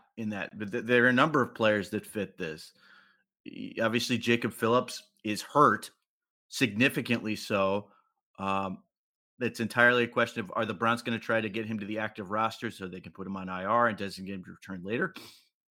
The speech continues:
Tony Phillips did not play in the last preseason game, still with the foot.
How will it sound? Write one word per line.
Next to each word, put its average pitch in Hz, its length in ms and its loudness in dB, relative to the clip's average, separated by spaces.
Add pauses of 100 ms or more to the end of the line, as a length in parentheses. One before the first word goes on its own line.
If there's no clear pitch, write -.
(440)
Tony 110 220 -2
Phillips 120 360 2
did 101 160 -4
not 107 220 0
play 127 140 0
in 117 80 2
the 113 40 -2
last 117 240 0
preseason 101 460 -6
game, 104 240 -4
still - 220 -10
with 180 100 -14
the 180 80 -16
foot. - 360 0